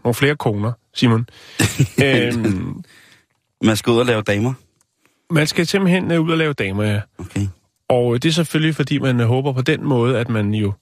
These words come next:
Speaker 1: så på et eller andet tidspunkt også får nogle drengebørn, som jo så, øh, kan løfte. Ja, de løfter i flok, regeringens, øh, hjælp, eller tvang, kan man sige, fordi det handler nemlig også lidt om tvang.
Speaker 2: Så de, de,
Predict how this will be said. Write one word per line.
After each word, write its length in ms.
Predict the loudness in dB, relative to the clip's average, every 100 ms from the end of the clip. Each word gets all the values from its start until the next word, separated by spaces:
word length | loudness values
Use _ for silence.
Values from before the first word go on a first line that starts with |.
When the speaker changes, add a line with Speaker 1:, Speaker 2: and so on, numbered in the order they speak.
| _
Speaker 1:
så 200 | -2 -2
på 120 | 0
et 40 |
eller 140 | 2 2
andet 80 | 0
tidspunkt 340 | -2 0 0
også 180 | 0 0
får 120 | -4
nogle 140 | -2 -2
drengebørn, 680 | 0 0 0 0 -2 -6 -8
som 320 | -6 -2 0
jo 100 | 0
så, 240 | 2 0 0 -6 -6
øh, 260 | -2 -2 -4 -10 _ _ _ _ _ _
kan 140 | 0
løfte. 320 | 2 0 -4 -16 -6
Ja, 100 | -4 0
de 80 | 2
løfter 260 | 2 0 -4
i 40 |
flok, 340 | 0 -2 -2 -18 _ -6
regeringens, 600 | -4 -2 -2 0 -2 -6
øh, 200 | -4 -2
hjælp, 420 | 0 0 0 -4 -4
eller 180 | -2 -2
tvang, 360 | -2 -2 -2 -2
kan 140 | 0
man 140 | 2 0
sige, 200 | -2 -2
fordi 240 | 2 2
det 140 | 2 0
handler 200 | 0 0
nemlig 280 | 0 0
også 140 | 0 -2
lidt 260 | -2 -2 -2
om 200 | -4 -2
tvang. 260 | -2 -4 -6 -20 -20 -20 -20 _
Speaker 2:
Så 60 | -2
de, 200 | 0 0
de, 140 | 2